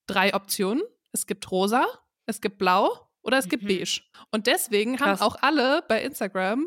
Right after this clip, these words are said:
Speaker 1: so sad beige Babys, <laughs> weil das, wenn du halt nicht rosa oder blau kaufen willst, ist das die einzige Option.
Speaker 2: Musst du das
Speaker 1: Und das
Speaker 2: kaufen?
Speaker 1: ist, ich
Speaker 3: Ja.
Speaker 1: find das irgendwie echt richtig scheiße, weil,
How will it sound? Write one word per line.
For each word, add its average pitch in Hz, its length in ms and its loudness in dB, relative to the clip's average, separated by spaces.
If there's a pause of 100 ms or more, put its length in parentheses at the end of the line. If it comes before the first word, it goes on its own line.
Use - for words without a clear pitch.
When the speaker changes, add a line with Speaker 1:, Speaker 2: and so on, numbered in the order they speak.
(140)
Speaker 1:
so 220 420 0
sad 247 380 -2
beige 220 440 -2 (100)
Babys, 240 640 -2
<laughs> - 0 -
weil 214 160 2 (140)
das, 233 320 -2
wenn 262 120 2
du 277 140 4
halt 240 240 0
nicht 269 420 -2
rosa 214 280 2
oder 196 140 2
blau 240 180 2
kaufen 196 320 -2
willst, 247 260 -2
ist 214 100 -6
das 196 120 -2
die - 120 -4
einzige 185 280 -4
Option. 220 420 0 (460)
Speaker 2:
Musst 208 240 -8
du 233 40 -4
das 214 140 -8
Speaker 1:
Und 220 100 2
das 202 120 2
Speaker 2:
kaufen? - 500 -4
Speaker 1:
ist, 196 60 -10
ich - 100 -10
Speaker 3:
Ja. 202 60 -10
Speaker 1:
find 220 160 2
das - 160 -2
irgendwie 220 300 0
echt - 220 -2
richtig 269 280 -2
scheiße, 330 340 0
weil, 196 220 2